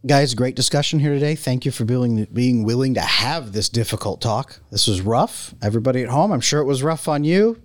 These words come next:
Take some time, do some self-care. For now, I am Adam Lane Smith. You can find everything about me on adam lane smith dot com. My good friend, Sarah Dawn Moore, is at sarah dawn moore dot com,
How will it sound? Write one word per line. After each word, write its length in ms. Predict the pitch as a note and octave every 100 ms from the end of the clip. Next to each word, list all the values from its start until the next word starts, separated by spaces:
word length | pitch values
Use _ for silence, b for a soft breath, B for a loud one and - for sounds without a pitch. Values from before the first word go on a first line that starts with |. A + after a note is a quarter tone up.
| _
Take 200 | D3 C3
some 140 | C3+
time, 420 | B2 F3+ G#3+ A3+
do 180 | A3 A2+
some 200 | - G2+
self-care. 600 | - F2+ F2 - E3 E3+ B B B B
For 180 | - C3+
now, 340 | D3+ G#3 D4 -
I 120 | B2+
am 120 | A#2+
Adam 380 | C3 C3+ C3+ B2+
Lane 220 | B2 A#2+
Smith. 460 | A2 C3 C#3+ A#3 -
You 80 | A#2
can 120 | G#2+
find 280 | - A2+ A2
everything 480 | A2+ C3 A#2+ C#3
about 260 | B2 B2+ G#2
me 160 | B2+ D3+
on 160 | G#2+ -
adam 360 | A#2 A#2 A#2
lane 220 | A2+ A2 G2+
smith 320 | - A2 -
dot 260 | G2+ F#2
com. 360 | - B2 G3 - b b b -
My 100 | F2+
good 240 | G#2 G2
friend, 360 | - A#2 C3+ D3
Sarah 300 | - B2 B2
Dawn 300 | B2 B2 A#2+
Moore, 320 | B2+ F#3 C#4
is 240 | A#2+ A2
at 160 | A2 G#2
sarah 340 | - D#3 D#3+
dawn 300 | D3 D3+ D#3+
moore 220 | D3 D#3+ D#3+
dot 320 | D#3 D3 -
com, 380 | D#3+ G#3+ E4+